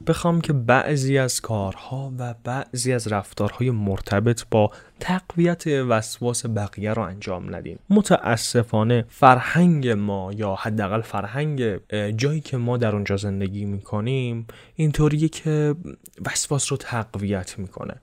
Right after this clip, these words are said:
یعنی من دیدم که مادر و پدری چقدر با افتخار می‌گن که بچه‌شون، بچه چهار پنج سالشون اینقدر تمیز داره، اه،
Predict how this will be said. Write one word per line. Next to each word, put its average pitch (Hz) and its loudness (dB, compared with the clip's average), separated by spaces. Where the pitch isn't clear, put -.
یعنی 131 4
من 135 4
دیدم 101 0
که 107 -4
مادر 135 2
و 147 0
پدری 117 -4
چقدر 147 -2
با 117 4
افتخار 107 0
می‌گن 101 -6
که 101 -10
بچه‌شون، 117 -6
بچه 113 -2
چهار 104 0
پنج 95 -2
سالشون 117 2
اینقدر 165 0
تمیز 131 -2
داره، 120 2
اه، 95 -4